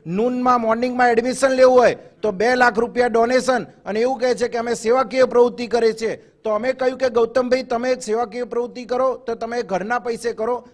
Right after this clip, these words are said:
આવી રીતે વાલીઓને લૂંટીને ના કરશો. અને ઉદ્ગમ સ્કૂલ ચાલે કે કીસ્ટોન ચાલે, હવે બેમાંથી જે સંચાલક નક્કી કરે.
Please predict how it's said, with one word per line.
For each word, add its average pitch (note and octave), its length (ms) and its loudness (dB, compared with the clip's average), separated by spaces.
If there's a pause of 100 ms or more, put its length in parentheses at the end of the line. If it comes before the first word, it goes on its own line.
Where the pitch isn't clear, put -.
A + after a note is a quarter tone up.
(140)
આવી G#3+ 160 -2
રીતે A#3 140 -4
વાલીઓને A3+ 500 -2
લૂંટીને A3+ 460 -6
ના A#3 160 0
કરશો. F3+ 400 -6 (260)
અને G3+ 120 -6
ઉદ્ગમ G#3+ 400 -2
સ્કૂલ B3 480 -6 (1160)
ચાલે A#3+ 320 2
કે B3 260 -2
કીસ્ટોન B3 580 -4
ચાલે, F#3 420 0 (220)
હવે G#3 140 0
બેમાંથી A#3 460 -2
જે A#3 160 -2
સંચાલક A3+ 520 -2
નક્કી G3+ 280 -8
કરે. C3+ 320 -8